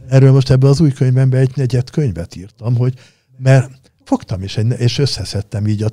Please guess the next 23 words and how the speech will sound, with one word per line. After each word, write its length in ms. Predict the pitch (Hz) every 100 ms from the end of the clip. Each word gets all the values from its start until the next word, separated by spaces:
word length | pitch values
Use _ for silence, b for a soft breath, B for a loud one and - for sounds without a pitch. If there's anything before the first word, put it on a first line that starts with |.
| - -
hát 220 | 139 131
most 160 | 127
már 120 | 131 135
viszonylag 380 | 147 95 95
hosszú 400 | - 107 - -
pályámon 760 | 101 113 110 113 113 113 139 135 B B -
a 100 | 117
tévedéseimet. 1200 | 113 98 98 87 101 - 95 104 101 117 131 - b _
Elég 320 | - 127 85 -
sok 280 | 110 113
volt, 280 | 123 135 143
és 160 | 139 170
elég 240 | 156 98
sok, 280 | - 107 -
és 160 | 127 - B B
ez, 220 | 131 139 - -
na, 160 | 160 120
amit 280 | 151 143 135
szégyellek, 580 | - 208 165 131 131
azt 180 | 117 -
nyilván 320 | 113 101 101
kihagytam 580 | 98 98 92 - 104 98
belőle, 600 | 107 110 117 117 117 156